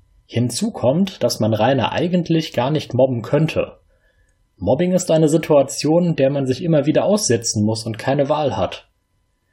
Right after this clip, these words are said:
Ein Schüler hat keine Wahl, ob er in die Schule geht oder nicht. Eine alleinerziehende Mutter, die das Geld braucht, um ihre Kinder zu versorgen, hat keine Wahl, ob sie zur Arbeit geht oder nicht.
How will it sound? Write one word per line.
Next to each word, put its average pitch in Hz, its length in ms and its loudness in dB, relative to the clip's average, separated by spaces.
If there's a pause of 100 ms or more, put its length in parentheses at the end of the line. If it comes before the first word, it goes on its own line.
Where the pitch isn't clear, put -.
(200)
Ein 110 200 -2
Schüler 143 400 0
hat 165 160 -2
keine 135 320 0
Wahl, 156 260 2
ob 110 220 -4
er - 60 -6
in 113 120 -6
die 110 120 0
Schule 156 340 0
geht 117 200 0
oder 98 200 -2
nicht. - 360 0
Eine 101 200 -4
alleinerziehende 113 640 0
Mutter, 131 380 2
die 117 100 -6
das 110 220 0
Geld 131 260 0
braucht, 127 320 0
um 117 100 -6
ihre 110 180 -2
Kinder 131 320 0
zu - 120 -12
versorgen, 117 580 0
hat 127 140 -4
keine 113 320 -4
Wahl, 127 220 0
ob 113 120 -8
sie 117 140 -2
zur - 180 -2
Arbeit 131 360 -2
geht 107 180 -2
oder 104 160 -2
nicht. - 380 -6